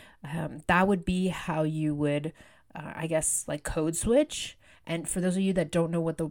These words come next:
term code switching is, it's basically where you have, where you feel like you have to portray yourself in a certain way in order for you to assimilate with the rest of the group that you're with. So for example, like, if you have,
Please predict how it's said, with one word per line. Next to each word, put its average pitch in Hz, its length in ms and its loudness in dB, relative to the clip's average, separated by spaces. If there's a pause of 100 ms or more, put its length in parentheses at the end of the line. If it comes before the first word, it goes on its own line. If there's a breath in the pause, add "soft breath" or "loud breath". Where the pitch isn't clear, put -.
term 156 280 0
code 151 320 -2
switching 170 380 -4
is, 208 320 -2
it's 185 160 -8
basically 170 600 -2
where 160 180 0
you 156 140 0
have, 160 480 -4
where 170 160 0
you 170 100 -2
feel 247 300 0
like 247 140 4
you 226 100 -2
have 190 260 -6
to 185 320 -6 (380 loud breath)
portray 180 580 0
yourself 180 400 -2
in 165 80 -8
a 165 60 -6
certain 170 320 -2
way 160 160 -4
in 165 100 -8
order 165 140 -6
for 175 160 -2
you 165 100 2
to 165 140 2
assimilate 147 540 0
with - 120 -2
the 143 80 0
rest 135 240 -6
of 143 60 -4
the 131 80 -4
group 151 400 0 (260 loud breath)
that - 140 0
you're 147 160 2
with. 147 240 -2
So 165 160 -2
for 165 140 -4
example, 165 440 4
like, 147 180 0
if 165 120 -10
you 226 80 0
have, 240 280 2